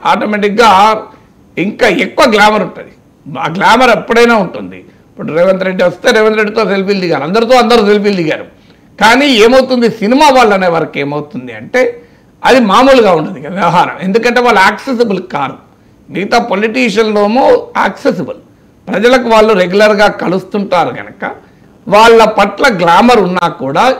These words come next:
ఈ రకమైన జోష్ ఉండదు. సినిమా వాళ్ళు accessible కాదు కనుక ఆ, ఆ, ఆ భయంకరమైనటువంటి జోష్ ఉంటుంది. అందువల్ల సినిమా వాళ్ళు ఎందుకు accessible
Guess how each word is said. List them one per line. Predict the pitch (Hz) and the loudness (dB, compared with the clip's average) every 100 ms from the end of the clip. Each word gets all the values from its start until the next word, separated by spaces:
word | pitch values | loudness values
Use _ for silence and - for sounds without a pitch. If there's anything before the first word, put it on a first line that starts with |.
| - | -8
ఈ | 190 208 | -2 0
రకమైన | 185 214 233 226 208 202 196 - _ _ _ | 0 -2 -2 -2 0 0 -2 -10 _ _ _
జోష్ | 151 247 254 185 | 2 2 2 -4
ఉండదు. | 147 - - - - | -10 -12 -20 -20 -6
సినిమా | 202 262 277 | 0 4 4
వాళ్ళు | 247 226 | 6 4
accessible | 196 175 - 214 214 196 196 - | 2 -2 -4 -2 -2 -2 -4 -4
కాదు | 156 151 - | -2 -2 -2
కనుక | 143 123 131 - 453 - - _ _ - | -8 -12 -10 -8 -8 -12 -20 _ _ 0
ఆ, | 311 311 196 196 175 | 4 6 4 4 4
ఆ, | 190 185 165 | 2 2 2
ఆ | 180 180 | 4 4
భయంకరమైనటువంటి | 165 180 233 - 240 214 208 202 190 180 160 | 4 2 0 0 2 2 0 0 -2 -2 -4
జోష్ | 170 233 233 | 0 0 0
ఉంటుంది. | 175 - 143 - - _ _ _ _ _ 180 | -6 -10 -12 -12 -18 _ _ _ _ _ -2
అందువల్ల | 220 247 190 | 0 2 2
సినిమా | 214 262 262 | 2 4 4
వాళ్ళు | 262 240 | 6 4
ఎందుకు | 226 247 240 | 2 2 2
accessible | 220 196 214 220 226 | 2 0 -2 0 -2